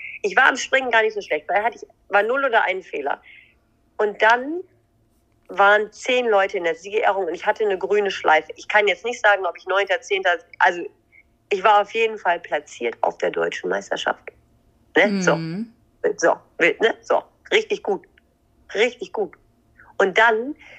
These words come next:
Speaker 1: dann hat Rüdiger, das darf man, heute kann man das sich gar nicht mehr vorstellen, hat Rüdiger Schwarz gesagt, die ersten zehn Reiter werden zu einem Sichtungslehrgang nach Warendorf eingeladen für die Europameisterschaften in Pratoni del Vivaro, Italien,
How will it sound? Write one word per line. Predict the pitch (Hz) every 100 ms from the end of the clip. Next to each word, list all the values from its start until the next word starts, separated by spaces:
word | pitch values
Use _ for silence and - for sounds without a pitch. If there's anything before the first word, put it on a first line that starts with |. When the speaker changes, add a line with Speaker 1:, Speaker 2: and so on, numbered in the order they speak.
| -
Speaker 1:
dann | 185 202
hat | 226 -
Rüdiger, | 254 240 220
das | 208 185
darf | 202 214
man, | 190 190
heute | 262 247
kann | 214
man | 220
das | 202 -
sich | 202
gar | - 196
nicht | 185
mehr | 180
vorstellen, | 202 - - _ _ -
hat | 190 202
Rüdiger | 247 233 202
Schwarz | 202 208 208 196
gesagt, | 180 _ _
die | 220 214
ersten | 277 311 - - 254
zehn | - 269 269 269
Reiter | 277 - 214 233 - 269 254 220
werden | 233 240 254
zu | 233 -
einem | - 226 240 233
Sichtungslehrgang | - 240 247 - 262 240 - 214 233 233 233 226 226
nach | 233 -
Warendorf | 202 202 226 240 240 220 226 247 - - 233
eingeladen | 226 208 202 214 233 233 -
für | 220
die | 208
Europameisterschaften | 214 214 392 440 370 220 226 - - - - - -
in | - 214
Pratoni | - 220 - - 202 226 247 247 226
del | 208 214 220
Vivaro, | 202 202 190 175 190 226 226 226
Italien, | 196 208 208 175 185 214 214 214 226 233